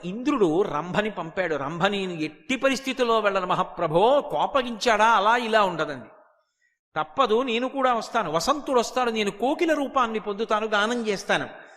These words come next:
పరవశుడవుతాడు, రమ్మన్నాడు. రంభ వచ్చి ఎదురుగుండా ఏదో నాట్యం చేస్తోంది. ఇంద్రుడు కోకిల రూపాన్ని పొందాడు. అకస్మాత్తుగా వసంత ఋతువు వచ్చింది, చెట్లన్నీ పుష్పించాయి, ఎంతో మనోహరంగా ఉంది. కోయిల పాట విని విశ్వామిత్రుడికి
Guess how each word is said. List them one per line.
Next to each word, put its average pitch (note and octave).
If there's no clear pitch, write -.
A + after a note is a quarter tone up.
పరవశుడవుతాడు, A#3
రమ్మన్నాడు. G#3+
రంభ F#3+
వచ్చి B3+
ఎదురుగుండా A#3
ఏదో A3+
నాట్యం A3
చేస్తోంది. E3+
ఇంద్రుడు B3+
కోకిల C4
రూపాన్ని B3
పొందాడు. A3+
అకస్మాత్తుగా C4+
వసంత A#3+
ఋతువు A#3+
వచ్చింది, A3
చెట్లన్నీ A#3
పుష్పించాయి, G3
ఎంతో A#3
మనోహరంగా A#3+
ఉంది. G3+
కోయిల C#4+
పాట A3
విని B3+
విశ్వామిత్రుడికి A#3